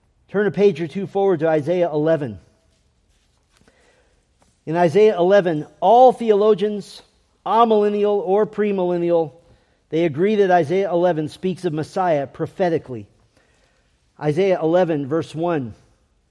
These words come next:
"Then a shoot will spring from the stem of Jesse, and a branch from his roots will bear fruit.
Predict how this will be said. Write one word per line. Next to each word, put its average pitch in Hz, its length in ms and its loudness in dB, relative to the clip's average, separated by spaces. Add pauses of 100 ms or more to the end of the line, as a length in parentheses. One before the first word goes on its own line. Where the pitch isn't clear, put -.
(180)
"Then 190 260 2
a 190 80 0
shoot 214 380 -6
will 170 180 -2
spring 214 400 0
from 170 180 -6
the 160 60 -4
stem 208 340 0
of 147 120 -4
Jesse, 170 440 -4
and 147 120 -4
a - 20 -4
branch 175 460 -4
from 160 180 -4
his 143 180 -6
roots 175 380 -4
will 151 160 -2
bear 160 240 -2
fruit. 180 460 -2